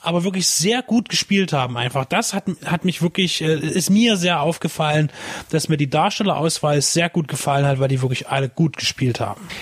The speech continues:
Die Regisseurin ist im Übrigen Theresa von Eltz. Und sie hat jetzt noch gar nicht so viel auf dem Kerbholz.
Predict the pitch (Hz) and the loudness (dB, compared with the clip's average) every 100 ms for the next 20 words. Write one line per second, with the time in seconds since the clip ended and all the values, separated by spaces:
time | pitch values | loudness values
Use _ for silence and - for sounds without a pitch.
0 | - 170 170 202 196 - 190 175 139 147 | -2 0 2 0 0 2 4 4 4 2
1 | 226 285 220 233 - 202 208 180 196 190 | 2 2 0 0 -2 -2 0 2 2 2
2 | 196 185 - - - - - 156 170 170 | 2 2 -2 -16 -16 -8 -2 0 2 2
3 | 175 - 131 131 - 170 277 - - - | 0 0 -2 -2 0 0 0 0 -2 -2
4 | - - - 190 208 175 202 175 175 190 | -8 -10 0 4 4 2 2 2 0 -2
5 | 175 - 156 185 170 - - 160 165 120 | -2 -2 -2 0 0 0 0 2 0 2
6 | 139 180 - 220 170 - 190 180 175 - | 2 0 0 -2 -2 -2 0 0 -2 2
7 | 175 175 165 - | 2 2 2 -2